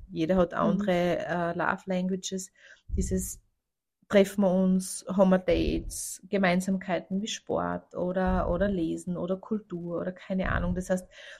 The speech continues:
Speaker 1: das Beziehungswesen wird genährt von dem Miteinander.
Speaker 2: Genau.
Speaker 1: Und da fällt viel ein.
Speaker 2: Da fällt ganz viel ein.
Speaker 1: Ja, und eben, ich glaub, so die Erkenntnis, gell, für uns in den letzten Tagen, dass es eben so wichtig ist,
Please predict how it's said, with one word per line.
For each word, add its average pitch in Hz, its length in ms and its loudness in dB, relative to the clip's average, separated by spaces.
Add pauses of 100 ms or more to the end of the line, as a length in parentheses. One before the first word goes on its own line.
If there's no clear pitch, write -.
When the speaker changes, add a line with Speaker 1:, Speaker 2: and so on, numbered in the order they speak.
(260)
Speaker 1:
das 180 140 -6
Beziehungswesen 208 840 2
wird 196 240 -2
genährt 185 540 2
von 185 240 0
dem 175 160 2
Miteinander. 165 800 0 (120)
Speaker 2:
Genau. 190 420 0 (580)
Speaker 1:
Und 185 120 -4
da 175 60 2
fällt 165 260 2
viel 185 260 2
ein. 165 380 -4 (420)
Speaker 2:
Da 220 120 0
fällt - 440 -6
ganz 185 300 4
viel 175 200 -2
ein. 156 360 0
Speaker 1:
Ja, 175 260 2
und 185 360 0 (340)
eben, 185 360 4 (640)
ich - 120 -20
glaub, 185 220 2
so 170 280 0
die - 140 0
Erkenntnis, 180 640 0
gell, 185 160 2
für 185 200 -2
uns 190 180 2
in 190 100 2
den 185 120 4
letzten 180 460 -4
Tagen, 175 320 -2
dass 185 120 -2
es 185 160 -6
eben 175 180 -6
so 165 280 -8
wichtig 185 420 -6
ist, 196 360 -4